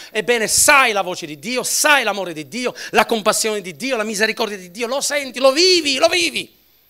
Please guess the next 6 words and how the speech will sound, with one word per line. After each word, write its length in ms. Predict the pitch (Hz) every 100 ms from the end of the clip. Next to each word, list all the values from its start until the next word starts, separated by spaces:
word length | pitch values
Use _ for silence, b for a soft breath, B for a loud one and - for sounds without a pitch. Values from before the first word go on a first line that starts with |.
| _ -
Allora 340 | 208 277 262
qualsiasi 680 | - 247 - - - - 277
riunione 480 | 262 254 240 202 175
che 120 | 180
farai, 440 | - 151 214 220 B B
sentirai 540 | - 160 151 170 175